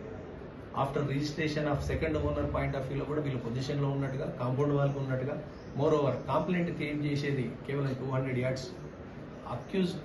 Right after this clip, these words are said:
సంబంధించిన వాళ్ళ డాక్యుమెంట్ వెరిఫై చేస్తే వాళ్ళు టూ హండ్రెడ్ యార్డ్స్‌లో సేమ్ సర్వే నెంబర్ ఫైవ్ హండ్రెడ్, ఆ, లిమిట్స్‌లో ఉన్నట్టుగా తెలిసింది.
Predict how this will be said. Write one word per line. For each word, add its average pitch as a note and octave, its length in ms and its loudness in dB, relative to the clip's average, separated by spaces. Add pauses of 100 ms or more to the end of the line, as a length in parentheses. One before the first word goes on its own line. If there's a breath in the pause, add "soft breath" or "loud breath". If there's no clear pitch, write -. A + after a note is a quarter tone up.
(120)
సంబంధించిన D3+ 560 2
వాళ్ళ C#3 320 0
డాక్యుమెంట్ C3 380 0
వెరిఫై C3+ 280 -2
చేస్తే B2+ 260 -2
వాళ్ళు B2+ 300 2
టూ D3+ 200 2
హండ్రెడ్ D#3 260 2
యార్డ్స్‌లో C#3+ 440 0 (340)
సేమ్ F3 180 4
సర్వే D3+ 260 4
నెంబర్ C#3+ 260 2
ఫైవ్ B2+ 160 0
హండ్రెడ్, C#3 220 0
ఆ, B2 380 -2 (320)
లిమిట్స్‌లో C#3 340 2
ఉన్నట్టుగా C3 380 0
తెలిసింది. B2+ 360 -2